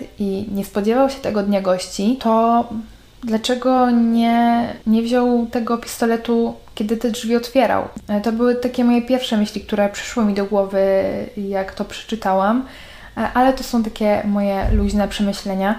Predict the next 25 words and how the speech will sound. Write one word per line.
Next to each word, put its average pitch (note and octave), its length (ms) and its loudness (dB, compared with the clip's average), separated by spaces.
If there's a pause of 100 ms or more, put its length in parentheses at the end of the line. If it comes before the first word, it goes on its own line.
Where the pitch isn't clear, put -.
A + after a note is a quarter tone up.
(160)
Chociaż C4+ 260 0
teraz C4+ 200 2
tak C4 160 -2
sobie B3 180 2
myślę, A3+ 440 2
że, G#3 440 0 (140)
mm, G3 560 -4
być G3+ 200 -6
może G#3 380 2
Ronald G3+ 300 2
faktycznie A3+ 680 0
wziął G#3 300 0
tę C#4 140 2
broń, G3 400 -2 (400)
kiedy G3+ 220 0
otwierał G3 600 0
drzwi, G3 520 -4 (440)
tylko A#3 380 0
że A3+ 520 0 (180)
być G#3+ 320 -2
może, G#3 680 2 (240)
e, G3 180 -6
jedna G#3+ 320 0
z - 160 -8
osób G3+ 580 -4